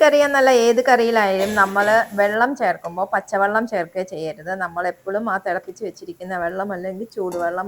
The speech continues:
മാത്രമേ ചേർത്ത് കറി ഉണ്ടാക്കാവൂ. അപ്പോൾ നല്ലൊരു ടേസ്റ്റ് ആയിരിക്കും. ഇനി നമുക്കിതിലേക്ക് നമ്മൾ തിളപ്പിച്ച് വെച്ചിരിക്കുന്ന പുളിവെള്ളം മുഴുവനായിട്ടും ഒഴിച്ച് ആവശ്യത്തിനുള്ള ഉപ്പും കൂടി ചേർത്തതിന് ശേഷം നന്നായിട്ടൊന്ന് ഇളക്കി അടച്ച് വെച്ച് തിളപ്പിച്ചെടുക്കാം.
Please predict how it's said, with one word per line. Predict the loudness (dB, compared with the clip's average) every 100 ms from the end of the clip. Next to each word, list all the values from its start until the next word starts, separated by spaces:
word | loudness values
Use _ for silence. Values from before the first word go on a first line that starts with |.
| -6
മാത്രമേ | -6 -6 -10 -6
ചേർത്ത് | -4 -6 -6 -8 -4
കറി | -4 -4
ഉണ്ടാക്കാവൂ. | -6 -6 -4 -2 -2
അപ്പോൾ | -4 -6 -8
നല്ലൊരു | -8 -4 -4 -4 -8
ടേസ്റ്റ് | -10 -6 -8
ആയിരിക്കും. | -8 -6 -8 -8 _ _ _ _ _ -4
ഇനി | 2 2
നമുക്കിതിലേക്ക് | 2 2 2 2 2 2
നമ്മൾ | 2 4
തിളപ്പിച്ച് | 4 4 2 2
വെച്ചിരിക്കുന്ന | 0 0 -4 -6 -4 -4 0
പുളിവെള്ളം | 0 0 2 2 2
മുഴുവനായിട്ടും | -2 -2 -2 -2 -4 -6 -6
ഒഴിച്ച് | -4 -6 -4 -6 -4 2
ആവശ്യത്തിനുള്ള | 2 2 -10 _ -4 0 0 0
ഉപ്പും | -4 -8
കൂടി | -4 -4 -4
ചേർത്തതിന് | -4 -4 -4 -10 -10 -12 -10
ശേഷം | -10 -10 -8 -6
നന്നായിട്ടൊന്ന് | -4 -2 -2 -2 -6 -6
ഇളക്കി | -6 -6 -4 0
അടച്ച് | 0 0 -6
വെച്ച് | -6 -4 -2
തിളപ്പിച്ചെടുക്കാം. | 0 0 -2 -4 -4 -6